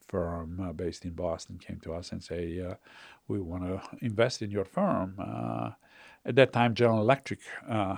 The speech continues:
also wanted to buy, uh, uh, E Y P, but I, you know, we, we wanted to still have control. We still, uh, felt that, uh, there is room to grow,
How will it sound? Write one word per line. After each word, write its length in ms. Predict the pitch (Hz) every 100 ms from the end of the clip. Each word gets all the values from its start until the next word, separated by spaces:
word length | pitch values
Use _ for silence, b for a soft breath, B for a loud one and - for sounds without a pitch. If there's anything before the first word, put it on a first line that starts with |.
| -
also 320 | 101 104 -
wanted 320 | 90 95 90 -
to 60 |
buy, 380 | 85 87 82 87 -
uh, 280 | 101 101 98 - b b b b _
uh, 220 | 113 98 90
E 100 | - 101
Y 220 | 90 85
P, 440 | - 101 85 82
but 200 | - 110 -
I, 920 | - 147 69 67 65 62 62 62 64 - 62 71
you 60 | 64
know, 180 | 73 73
we, 220 | 80 76 - - B B B B B B _ B B B
we 140 | - 170
wanted 260 | 151 135 -
to 80 | 117
still 260 | - 120
have 220 | 113 110
control. 500 | - 101 - 117 117 107
We 80 | 104
still, 380 | - 113 113 104
uh, 140 | 110
felt 280 | 104 - 101
that, 220 | 104 95
uh, 180 | 104 101 - B B B -
there 100 | 110
is 180 | 98
room 320 | - 117 120 113
to 80 | 110
grow, 520 | 107 104 98 101